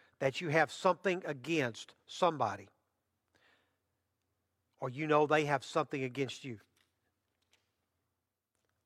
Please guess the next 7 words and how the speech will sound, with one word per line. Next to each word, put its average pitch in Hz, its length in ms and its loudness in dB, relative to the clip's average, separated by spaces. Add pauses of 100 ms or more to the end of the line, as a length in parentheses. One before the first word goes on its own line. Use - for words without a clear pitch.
Throw 151 180 2
it 143 40 0
away, 104 280 -6 (920)
because 127 220 -10
God 156 360 6
is 123 200 -8
not 147 320 4